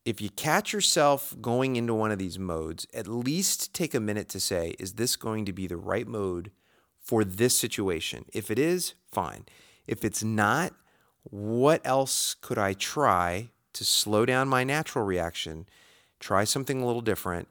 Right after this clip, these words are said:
and see if it pays off for me in the long run? So for someone who tends to compete,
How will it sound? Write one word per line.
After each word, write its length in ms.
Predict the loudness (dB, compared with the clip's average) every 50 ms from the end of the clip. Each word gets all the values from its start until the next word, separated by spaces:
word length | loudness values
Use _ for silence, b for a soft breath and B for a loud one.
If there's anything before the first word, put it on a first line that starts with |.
| -10
and 120 | -10 -6 -4
see 160 | -2 -2 -2
if 120 | -2 -2
it 100 | -4 -8
pays 260 | -6 -4 -2 -2 0 0
off 220 | 0 0 -2 -2
for 100 | -4 -6
me 120 | -6 -6
in 100 | -8 -8
the 80 | -6 -6
long 260 | -6 -4 -6 -6 -8
run? 220 | -10 -12 -14 -16 -18 _ _ _ b b b b b b b b b b b
So 360 | b 0 2 4 4 4 2 -2
for 260 | -6 -6 -4 -2 0
someone 380 | 2 4 4 4 4 2 2
who 100 | 0 0
tends 300 | -2 -2 -2 -2 0 0
to 80 | -2 -2
compete, 400 | -4 -6 -8 -6 -6 -6 -6